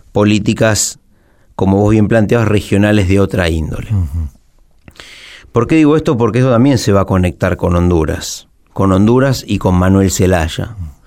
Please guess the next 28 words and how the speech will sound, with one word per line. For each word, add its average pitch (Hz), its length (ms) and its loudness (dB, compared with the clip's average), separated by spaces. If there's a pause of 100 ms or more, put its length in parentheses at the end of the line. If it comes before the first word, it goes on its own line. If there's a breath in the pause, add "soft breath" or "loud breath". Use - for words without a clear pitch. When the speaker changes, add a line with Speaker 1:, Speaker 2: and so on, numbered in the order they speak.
(920 loud breath)
Speaker 1:
Algunas 156 300 0
cosas 156 280 0
importantes 113 680 2
para 98 160 2
decir 95 180 0
sobre 98 200 0
Manuel 95 280 2
Zelaya. 92 460 -2
Manuel 127 320 2
Zelaya 139 500 0
es 120 220 -2
un 123 240 4
hombre 127 400 2
de 113 80 4
las 104 160 2
clases 107 380 0
dominantes 95 1000 0
o 95 140 0
empresariales 90 840 0
hondureñas. 85 800 -8 (960 loud breath)
No 120 200 2
es 127 140 0
un 117 80 2
au-, 107 360 -2
no 117 180 2
es 120 120 -2
un 110 100 2
outsider, 101 960 0